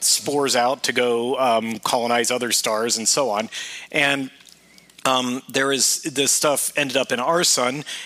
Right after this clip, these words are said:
and there, it has bred out of control so much that now w-, the luminance of the sun is actually going down because this, this, this, uh, microbe called astrophage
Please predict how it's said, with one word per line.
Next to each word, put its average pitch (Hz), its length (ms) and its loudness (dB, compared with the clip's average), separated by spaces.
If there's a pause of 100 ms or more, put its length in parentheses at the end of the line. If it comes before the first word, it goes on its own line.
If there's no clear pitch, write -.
(120)
and 131 380 0 (100)
there, 135 360 0
it 135 160 0
has 127 400 0 (260)
bred 143 460 0 (100)
out 156 160 2
of 143 80 -6
control 139 440 -2
so - 220 2
much 151 360 0
that 131 160 0
now 135 460 0 (340)
w-, 143 200 -10
the 131 200 -2
luminance 135 640 0
of 127 120 -2
the 120 80 -2
sun 135 340 2
is 113 160 -2
actually 123 320 0
going 117 260 -2
down 123 260 2
because 107 400 -2
this, 113 420 0
this, - 380 0 (520)
this, 127 380 2
uh, 107 240 0
microbe 120 480 0
called 113 300 -2
astrophage 117 760 0